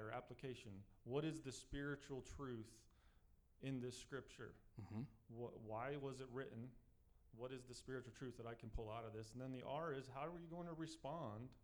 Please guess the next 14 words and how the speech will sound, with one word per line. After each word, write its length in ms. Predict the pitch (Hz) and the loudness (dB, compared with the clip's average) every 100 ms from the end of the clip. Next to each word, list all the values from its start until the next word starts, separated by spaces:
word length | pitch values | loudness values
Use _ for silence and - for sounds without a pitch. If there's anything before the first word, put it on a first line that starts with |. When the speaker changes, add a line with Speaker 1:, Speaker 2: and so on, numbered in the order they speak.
| - - - - - | -18 -20 -18 -4 4
Speaker 1:
to 180 | 180 131 | 6 6
that 260 | 120 120 - | 6 2 -2
spiritual 440 | 135 127 120 123 - | -2 0 -2 -6 -2
truth? 260 | 139 98 - - - - - - - - - | -2 -2 -6 -18 -20 -20 -20 -18 -18 -12 -4
And 120 | 117 | -2
so 300 | - 123 110 110 - - | 2 2 2 -2 -6 4
that's 240 | 143 151 | 4 4
the 100 | - | -2
key 260 | 143 - 151 | -4 0 2
part. 440 | - 156 110 80 - - - - | 4 6 6 4 -6 -16 -10 -2
We 100 | 123 | 0
can, 280 | 127 127 113 110 120 | 2 2 0 -2 -4
we 80 | |
can 140 | 120 | 0